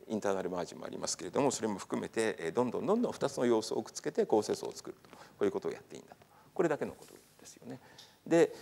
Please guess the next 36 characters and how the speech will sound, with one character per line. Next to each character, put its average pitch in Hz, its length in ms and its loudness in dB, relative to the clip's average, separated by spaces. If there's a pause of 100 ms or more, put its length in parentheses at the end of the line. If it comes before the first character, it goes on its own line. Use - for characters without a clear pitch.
(140)
X 180 240 6
バ 277 100 12
ー 285 60 8
理 277 80 0
論 202 160 2
で 95 80 0
も 95 80 2
そ - 140 -4
う 95 40 0
で 82 60 0
し - 80 -6
た 87 100 -6
け 92 80 -6
れ 92 60 -4
ど 123 60 -2
も、 147 160 2
X - 240 -2
バ 240 100 4
ー 247 40 4
理 247 80 0
論 208 240 4 (260)
も 208 220 10
も - 80 -4
う 170 100 -4
ち - 80 -10
ょ - 20 -10
っ - 0 -
と 92 100 -6
複 - 380 -8
雑 98 580 0
で 107 100 2
す - 120 -4
け 85 100 -6
れ 87 60 -8
ど 127 120 -8
も、 185 220 0